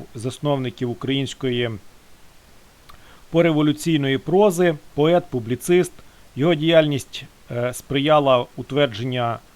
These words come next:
україноцентризму й інтеграції національної культури у світовий контекст. Ця пам'ятна монета розпочинає тему розстріляного відродження, вшановуючи внесок Миколи Хвильового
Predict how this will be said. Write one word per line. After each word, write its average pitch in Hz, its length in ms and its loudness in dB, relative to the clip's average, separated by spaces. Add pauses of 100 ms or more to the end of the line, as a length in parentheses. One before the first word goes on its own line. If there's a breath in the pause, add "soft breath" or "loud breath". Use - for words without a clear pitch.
(160)
україноцентризму 147 1120 -2
й 135 120 -4
інтеграції 135 680 0
національної 127 580 -4
культури 143 640 -4
у 123 80 -12
світовий 123 500 -8
контекст. 117 560 -12 (520 soft breath)
Ця 175 260 6
пам'ятна 143 540 0
монета 160 440 0
розпочинає 135 840 0
тему 165 480 0
розстріляного 123 680 -4
відродження, 139 800 -2 (240 loud breath)
вшановуючи 135 640 -4
внесок 131 480 -6
Миколи 127 420 -4
Хвильового 135 760 0